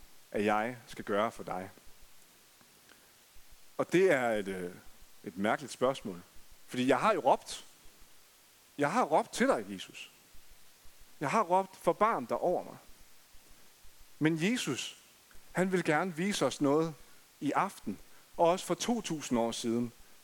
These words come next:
Det er det samme budskab, som lyder, at han ikke er kommet for at blive betjent, men for at tjene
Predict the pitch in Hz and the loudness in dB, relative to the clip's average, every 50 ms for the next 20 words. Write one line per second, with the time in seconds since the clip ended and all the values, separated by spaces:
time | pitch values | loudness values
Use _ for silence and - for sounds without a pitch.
0 | _ - 165 160 170 160 - - 180 190 214 208 - 190 196 202 - - 170 131 | _ 2 2 4 4 2 4 4 4 4 4 0 -2 0 0 0 2 2 2 2
1 | 120 - - 135 131 143 196 240 202 123 85 - - - - - - - _ - | 2 2 -2 -2 0 2 2 2 2 2 0 -2 -12 -20 -20 -20 -20 -20 _ -20
2 | - - - - - - 156 147 165 190 196 202 220 220 190 - - - 147 165 | -20 -20 -20 -14 -4 -2 0 2 2 4 4 4 2 2 0 -2 0 2 4 4
3 | 180 208 220 190 135 - - - - - - - - - 175 165 151 135 147 147 | 4 4 0 -2 -4 -8 -14 -20 -20 -20 -20 -14 -2 2 4 4 4 4 2 0
4 | 135 123 135 - - - 226 233 165 110 90 - - - - - - - - - | 0 0 -2 -2 2 2 4 4 2 0 -6 -10 -14 -20 -20 -20 -20 -20 -20 -20
5 | - - - - - 160 147 143 - 170 170 165 135 127 - - - 127 113 117 | -20 -20 -14 -4 0 0 0 2 4 4 4 4 2 -2 -6 -6 -2 0 0 0
6 | 131 135 110 90 | 0 0 -2 -8